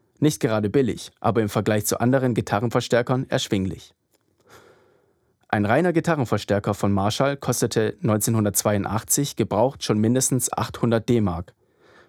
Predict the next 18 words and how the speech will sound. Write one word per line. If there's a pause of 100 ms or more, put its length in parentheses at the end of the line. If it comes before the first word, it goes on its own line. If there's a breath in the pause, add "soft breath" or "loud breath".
Dafür
hatte
dieser
Amplifier
auch
eine
Leistung
von
einhundert
Watt. (1200 soft breath)
Die
Firma
Philips
gibt
es
schon
seit
achtzehnhunderteinundneunzig,